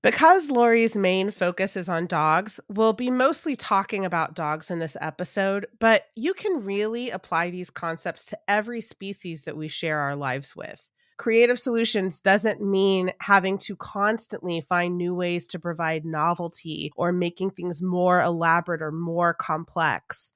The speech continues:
It often means finding the simplest, easiest way to achieve contentment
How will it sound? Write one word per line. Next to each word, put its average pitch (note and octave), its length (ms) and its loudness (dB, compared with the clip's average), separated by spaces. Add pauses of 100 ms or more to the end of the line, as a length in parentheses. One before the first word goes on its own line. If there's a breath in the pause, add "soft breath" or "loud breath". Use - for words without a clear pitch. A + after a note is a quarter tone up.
(140)
It A3 100 4
often A3 420 4
means E3 480 -2 (200)
finding F#3 520 2
the F3+ 200 -2
simplest, G3+ 840 -4
easiest F3+ 540 -2
way E3 300 -2
to F3 180 -8
achieve E3+ 480 -6
contentment D3 920 -6